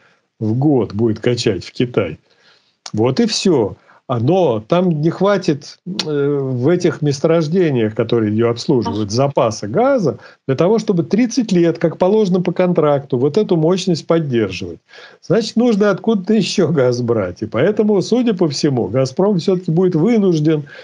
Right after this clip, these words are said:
газ тянуть с Ямала, вот эту вот очень дорогостоящую трубу, чтобы хотя бы, если китайцы не покупают, то спасти вот этот прогорающий контракт.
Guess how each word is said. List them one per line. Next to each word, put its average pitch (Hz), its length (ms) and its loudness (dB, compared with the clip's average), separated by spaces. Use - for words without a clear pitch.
газ 127 400 0
тянуть 165 460 2
с - 200 -8
Ямала, 156 680 2
вот 117 260 -2
эту 127 200 0
вот 104 200 -2
очень 170 320 0
дорогостоящую 139 840 0
трубу, 175 400 -2
чтобы 160 300 0
хотя 165 400 2
бы, 175 160 2
если 160 340 0
китайцы 214 540 0
не 165 80 2
покупают, 135 560 -2
то 156 100 2
спасти 147 480 -2
вот 220 240 0
этот 180 320 0
прогорающий 147 720 0
контракт. 143 500 -2